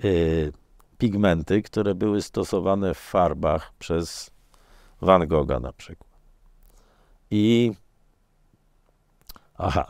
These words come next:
to on, y, mógł stosować taki pigment, taki pigment, taki. Jeden ma rtęć w sobie, drugi ma kobalt, trzeci ma coś innego. Aha,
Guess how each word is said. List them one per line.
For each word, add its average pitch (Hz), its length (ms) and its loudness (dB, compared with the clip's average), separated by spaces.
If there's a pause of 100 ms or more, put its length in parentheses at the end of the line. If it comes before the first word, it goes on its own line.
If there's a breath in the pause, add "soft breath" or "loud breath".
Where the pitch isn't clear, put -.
to 80 180 -6
on, 120 400 2
y, 107 760 -2
mógł 104 260 -2
stosować 98 880 0 (280)
taki 107 520 2
pigment, 101 520 -2
taki 95 380 2 (260)
pigment, 92 460 -6
taki. 82 400 -2
Jeden 95 320 -2
ma 78 180 0
rtęć 107 440 -2
w - 60 -20
sobie, 95 380 -2
drugi 82 340 -4
ma 67 160 -2
kobalt, 98 680 0 (280 soft breath)
trzeci - 400 -4
ma 85 160 0
coś 82 300 -2
innego. 73 480 -6
Aha, 78 300 -4